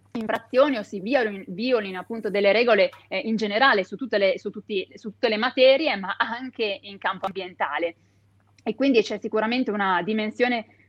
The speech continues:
culturale, secondo me, in Italia che, eh, che va affrontata,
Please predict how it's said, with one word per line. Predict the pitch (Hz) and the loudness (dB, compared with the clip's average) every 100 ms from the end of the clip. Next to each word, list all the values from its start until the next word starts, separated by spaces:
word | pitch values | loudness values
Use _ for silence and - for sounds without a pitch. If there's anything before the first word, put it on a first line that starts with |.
| _ | _
culturale, | 277 269 254 226 175 165 170 | 0 2 4 6 6 2 -2
secondo | 202 196 196 | -6 -8 -2
me, | 208 214 | 0 0
in | 190 | -2
Italia | 208 226 247 214 | 4 4 6 2
che, | - 214 214 220 | 0 2 4 4
eh, | 220 196 185 175 175 - - _ _ _ | 2 0 0 -2 -4 -8 -18 _ _ _
che | - | -4
va | 277 311 | 0 0
affrontata, | 285 254 240 208 160 143 156 | -2 -6 -2 -2 -4 -4 -8